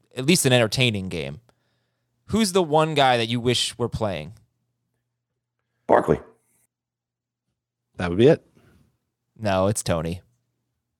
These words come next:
Speaker 3: Oh, God.
Speaker 1: <laughs> Sorry, it is.
Speaker 2: I mean, I wanna see them all, but, uh, you know, there's one guy that's universally started, and that's Saquon Barkley. I think a lot of fantasy managers would take Saquon Barkley
Speaker 1: I'm just talking about
Speaker 2: playing.
Speaker 1: enter-, entertainment. Yeah, no, I mean, I'd like to see him too.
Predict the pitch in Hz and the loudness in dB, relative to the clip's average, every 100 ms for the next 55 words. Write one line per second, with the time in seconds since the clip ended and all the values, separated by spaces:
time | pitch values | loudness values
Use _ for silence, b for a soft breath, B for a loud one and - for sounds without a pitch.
0 | _ _ - 123 - 82 78 82 151 110 | _ _ 2 2 2 -8 -12 -2 0 0
1 | - - - 180 - - 262 - 127 127 | -4 -6 -2 0 0 -2 -10 -6 -2 0
2 | 107 104 107 - - - 151 156 147 151 | -2 -4 -6 -10 -16 -6 -2 0 2 0
3 | 143 - - 190 170 107 120 156 95 95 | 0 -2 -2 0 0 0 0 0 0 0
4 | 98 110 120 95 90 92 - - - 117 | 0 0 0 0 0 -4 -16 -20 -6 -2
5 | 117 120 147 135 117 90 101 123 117 123 | 0 0 0 2 2 0 2 2 4 2
6 | 120 - 87 117 120 82 82 92 87 101 | 0 -4 -2 2 2 0 0 0 0 0
7 | - 82 95 104 60 82 101 117 - 117 | 0 2 2 0 -4 -2 -2 2 2 2
8 | - 123 - 117 123 98 90 90 85 98 | 0 0 2 2 2 2 2 2 2 2
9 | 80 92 - 87 87 170 175 147 170 147 | 2 0 2 2 2 0 0 0 2 4
10 | 104 135 160 131 123 131 123 113 123 117 | 2 2 0 -2 -2 -2 -2 0 2 2
11 | 101 90 104 110 113 110 104 92 95 98 | 0 -4 -4 -2 -2 -2 -4 -6 -10 -12
12 | 85 - 82 | -10 -8 -10